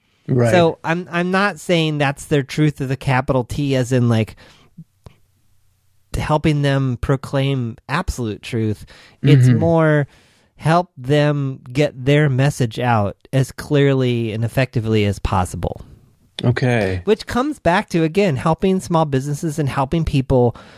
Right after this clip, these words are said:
Speaker 2: you know, whether it be a product, a website, a message. Uh, I love, like,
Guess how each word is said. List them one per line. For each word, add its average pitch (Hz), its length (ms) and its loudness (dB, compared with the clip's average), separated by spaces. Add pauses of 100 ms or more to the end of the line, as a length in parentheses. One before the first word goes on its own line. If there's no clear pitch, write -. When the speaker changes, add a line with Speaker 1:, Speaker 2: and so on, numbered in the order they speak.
(200)
Speaker 2:
you 147 160 0
know, 123 160 2
whether 123 280 0
it 107 100 -8
be 113 120 -2
a 104 80 0
product, 190 800 -2 (560)
a 110 220 2
website, 151 880 0
a 117 120 -4
message. 139 960 0 (480)
Uh, 98 460 2 (400)
I 170 160 0
love, 170 480 4
like, 139 280 -2